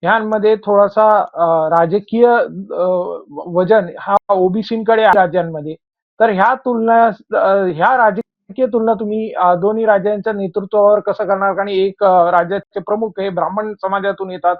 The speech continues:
आणि दुसऱ्या राज्याचे उत्तर प्रदेशमध्ये ठाकूर किंवा क्षत्रिय समाजातून येतात. त्यामुळे कुठंतरी हे, अ, प-, पुढच्या हा सगळं जो अपर कास्ट व्हर्सेस लोअर कास्ट हा जो डिबेट लोकसभेत चालला,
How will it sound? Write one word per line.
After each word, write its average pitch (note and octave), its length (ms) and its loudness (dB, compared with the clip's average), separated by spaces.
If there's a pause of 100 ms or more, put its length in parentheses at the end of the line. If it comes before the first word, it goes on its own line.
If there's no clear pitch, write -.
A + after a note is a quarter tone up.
(340)
आणि G3 160 -2
दुसऱ्या G#3+ 420 -2
राज्याचे G#3 560 2
उत्तर F#3+ 240 -4
प्रदेशमध्ये G3 640 -4
ठाकूर F#3+ 500 -4
किंवा G#3 180 0
क्षत्रिय G3 360 -4
समाजातून F#3 560 -4
येतात. F3 240 -4 (380)
त्यामुळे A#3+ 360 4
कुठंतरी A#3 920 2
हे, G#3 100 2
अ, F3 300 -2 (160)
प-, F#3 240 -4
पुढच्या G3 440 2 (520)
हा G#3 240 2 (240)
सगळं G#3 280 2
जो G#3+ 380 2 (580)
अपर G3+ 240 0
कास्ट A3+ 400 2
व्हर्सेस G#3+ 460 0
लोअर G#3+ 200 2
कास्ट G#3+ 300 0
हा G#3+ 100 4
जो G#3+ 180 0
डिबेट G3 400 2
लोकसभेत G3 480 -2
चालला, G#3 540 0